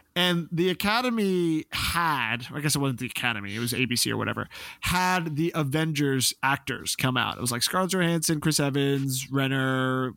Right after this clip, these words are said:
Downey, Hemsworth, Ruffalo. Like, the six of them came out to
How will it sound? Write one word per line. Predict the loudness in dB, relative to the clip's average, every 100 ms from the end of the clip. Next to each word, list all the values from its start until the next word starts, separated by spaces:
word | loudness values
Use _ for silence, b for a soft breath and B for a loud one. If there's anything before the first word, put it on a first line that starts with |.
| -4
Downey, | 0 0 2 2 2 0 -2 -2
Hemsworth, | 0 0 0 0 -2 -6 -2
Ruffalo. | -2 0 -2 -2
Like, | -2 0
the | 2
six | 2 2 0
of |
them | 0 -2 0
came | 0 2 2
out | 0 -2 -6 B B B B B B -2
to | 2 4 4 4 2